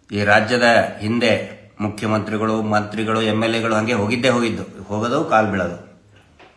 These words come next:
ಅಂತಹ ಪ್ರಭಾವಿ ವ್ಯಕ್ತಿ ನಕಲಿ ದೇವಮಾನವನಿಗೆ ಕದ್ದು ಮುಚ್ಚಿ ಯಾರಿಗೂ ಗೊತ್ತಾಗಲಾರ್ದಂಗೆ ಆಸ್ಪತ್ರೆಗೆ ಹೋಗಿ ತೋರಿಸ್ಕೊಂಡು ಬರುವಂಥ ಪರಿಸ್ಥಿತಿ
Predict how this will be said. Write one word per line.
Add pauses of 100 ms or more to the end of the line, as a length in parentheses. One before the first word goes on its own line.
(840)
ಅಂತಹ
ಪ್ರಭಾವಿ
ವ್ಯಕ್ತಿ
ನಕಲಿ
ದೇವಮಾನವನಿಗೆ (1600)
ಕದ್ದು
ಮುಚ್ಚಿ
ಯಾರಿಗೂ
ಗೊತ್ತಾಗಲಾರ್ದಂಗೆ (880)
ಆಸ್ಪತ್ರೆಗೆ
ಹೋಗಿ (960)
ತೋರಿಸ್ಕೊಂಡು
ಬರುವಂಥ
ಪರಿಸ್ಥಿತಿ